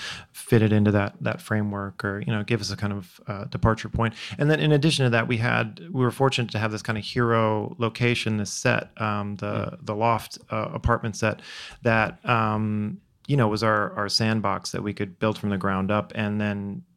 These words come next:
Speaker 1: you know, designing that and thinking about every single corner, uh, and element in that space really informed, uh, the look of the rest of the show. We, it was, it became this kind of exciting challenge to take this thing that we had full control over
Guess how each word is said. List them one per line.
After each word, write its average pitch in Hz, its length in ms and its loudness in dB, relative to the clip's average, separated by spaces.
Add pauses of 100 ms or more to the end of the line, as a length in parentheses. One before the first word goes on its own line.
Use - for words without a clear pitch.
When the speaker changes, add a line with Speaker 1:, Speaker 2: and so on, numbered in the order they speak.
(200)
Speaker 1:
you 117 120 -2
know, 95 160 0 (340)
designing 117 560 4
that 110 240 2
and 107 100 -2
thinking 107 180 -2
about 104 220 0
every 110 260 -2
single 104 460 0
corner, 104 680 0
uh, 101 240 -2
and 107 140 -4
element 110 440 -2 (140)
in 110 220 -2
that 104 300 -2
space 113 600 2 (420)
really 110 440 2
informed, 107 800 0 (120)
uh, 104 200 0
the 107 120 -2
look 110 180 -2
of 107 40 -2
the 104 60 -2
rest 107 220 -4
of 120 40 -6
the 110 60 -4
show. 107 420 2
We, 113 120 0
it 123 160 4
was, 110 200 2
it 117 220 0
became 113 260 0
this 107 220 -2
kind 107 240 -2
of 104 200 -4 (340)
exciting 113 400 2
challenge 107 320 0
to 110 80 -4
take - 260 2
this 107 160 -2
thing 110 140 0
that 113 100 0
we 104 80 0
had 107 80 0
full 113 200 2
control 107 420 2
over 104 360 2